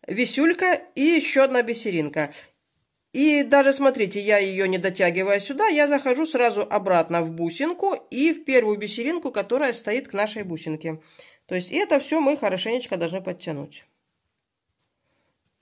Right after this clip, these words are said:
Вот так подтягиваем и набираем. Э, вот эта бисериночка, в которую я вышла, ее нужно ставить обязательно, иначе будет видно нитки, как заходят.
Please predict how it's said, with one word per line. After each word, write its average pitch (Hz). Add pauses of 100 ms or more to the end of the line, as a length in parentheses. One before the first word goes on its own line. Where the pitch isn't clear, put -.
(180)
Вот 202
так 156
подтягиваем 339 (1200)
и 320
набираем. 208 (320)
Э, 185
вот 220
эта 285
бисериночка, 302
в -
которую 190
я 180
вышла, 175
ее 233
нужно 294
ставить 285
обязательно, 285
иначе 277
будет 240
видно 220
нитки, 160
как 156
заходят. 151